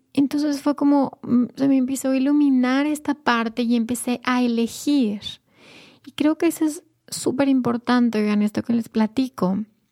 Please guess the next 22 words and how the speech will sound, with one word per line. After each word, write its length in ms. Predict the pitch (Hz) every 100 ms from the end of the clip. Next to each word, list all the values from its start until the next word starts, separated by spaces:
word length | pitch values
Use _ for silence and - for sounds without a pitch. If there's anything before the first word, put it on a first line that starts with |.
| _ _
de 220 | 240 254 262
esta 220 | 262 294
capacidad 1000 | 285 254 247 240 - 233 240 247 294 311
que 100 | 285
tenemos 520 | 262 247 233 240 233
de 80 | 240
elegir 840 | 226 220 - - 311 269 202 226 - - _ _ _ _ _ _ _ _ _ _ _ -
y 160 | 262
de 420 | 254 247 247 - _ _ _
decir, 880 | 254 277 - - 262 262 254 247 - _ _ _ _ _ _ _
"Ok, 240 | 254 254 - 214 220 285 392 _ _ _ _ _ _ _ _ _ _ -
sé 240 | - - 233
que 120 | 240
traigo 320 | 226 233 226
cargando 420 | 220 226 226 220
muchas 380 | 214 214 - 214
cosas. 640 | - 269 - 202 214 - _ _ _ _ _ _ _ _ _ _ _ _ _
Todos 320 | - 269 240 -
traemos 340 | 220 202 202
cargando 380 | - 214 208 202
muchas 320 | 208 - 220
cosas, 560 | - 214 - - 226